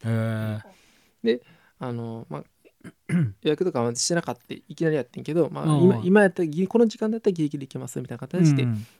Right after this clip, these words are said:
Speaker 2: 行かしてもらって。
Speaker 1: はいはい。
Speaker 2: うん。で、あの、まあ、みんなは、その、紅葉初めて。
Speaker 1: うんうん。
Speaker 2: で、まあ、もちろん北海道のやつやったらまだ季節来てないやん。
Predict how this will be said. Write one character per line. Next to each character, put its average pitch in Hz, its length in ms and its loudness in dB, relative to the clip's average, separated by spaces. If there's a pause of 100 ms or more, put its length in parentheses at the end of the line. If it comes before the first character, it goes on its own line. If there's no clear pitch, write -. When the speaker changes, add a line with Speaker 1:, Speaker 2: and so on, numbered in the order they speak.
Speaker 2:
行 123 60 -8
か 107 80 -6
し - 60 -8
て - 60 -18
も 110 60 -14
ら - 40 -20
っ - 60 -20
て。 - 100 -20 (100)
Speaker 1:
は 139 140 2
い 110 40 4
は 104 180 -2
い。 - 80 -12 (320)
Speaker 2:
う 120 40 -8
ん。 104 120 -8 (760)
で、 156 180 0 (760)
あ 131 140 -4
の、 113 340 -4
ま 190 80 4
あ、 - 20 6
み 226 100 10
ん 202 40 10
な 135 140 4 (1120)
は、 220 220 8 (120)
そ 135 140 -8
の、 - 180 -10 (120)
紅 156 280 6
葉 139 400 0 (300)
初 123 220 -6
め 107 80 -8
て。 - 140 -20 (240)
Speaker 1:
う 165 60 2
ん - 20 6
う - 40 8
ん。 110 360 0 (440)
Speaker 2:
で、 147 160 -2
ま 143 80 -2
あ、 147 40 6
も 175 60 8
ち 185 80 2
ろ 147 60 0
ん - 20 -2
北 139 120 2
海 127 140 4
道 113 80 -6
の 110 100 -8
や 107 60 -10
つ 113 220 -18
や 113 80 -10
っ - 40 -18
た - 120 -10
ら 113 60 -8
ま 113 100 -8
だ 120 240 -10
季 - 80 -14
節 - 240 -12
来 - 60 -20
て 117 100 -10
な 110 80 -12
い 117 80 -18
や 139 80 -20
ん。 123 120 -20